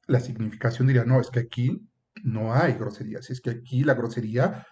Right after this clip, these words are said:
es una grosería." Aquí las groserías realmente significa lo que es.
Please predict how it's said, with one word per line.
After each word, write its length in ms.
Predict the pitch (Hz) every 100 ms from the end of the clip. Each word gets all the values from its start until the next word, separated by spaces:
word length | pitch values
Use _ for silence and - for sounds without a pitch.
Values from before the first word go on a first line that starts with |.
| _ -
es 300 | 147 180 139
una 160 | 110
grosería." 640 | 107 101 - 104 101 98 - _ - - - - _
Aquí 220 | 123 -
las 140 | 117 123
groserías 680 | 135 131 170 147 139 175 - _ _ - -
realmente 380 | 135 131 135 127
significa 540 | - 131 123 185 180
lo 160 | 120 107
que 220 | 120 110
es. 160 | 104